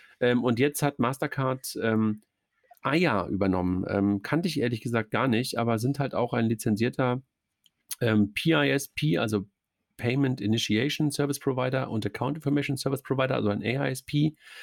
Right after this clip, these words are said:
ich glaube aus Dänemark, ähm, und wollen halt so, ähm, in, in Skandinavien möglicherweise, ähm, dann auch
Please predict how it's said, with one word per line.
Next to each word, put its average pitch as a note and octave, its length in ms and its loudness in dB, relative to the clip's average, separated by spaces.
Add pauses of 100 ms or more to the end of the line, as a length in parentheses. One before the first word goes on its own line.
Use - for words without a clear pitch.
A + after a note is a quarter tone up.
(180)
ich - 40 -20
glaube C#3+ 160 2
aus C3 120 0
Dänemark, C#3+ 540 2 (520)
ähm, B2 440 2
und B2 320 -2
wollen B2+ 300 0
halt B2+ 160 0
so, C3+ 580 2
ähm, A#2+ 300 2
in, A#2 380 0
in A#2 100 -2
Skandinavien A#2 580 0
möglicherweise, A2+ 920 -2
ähm, G#2+ 300 2
dann G#2+ 160 0
auch G2+ 100 -2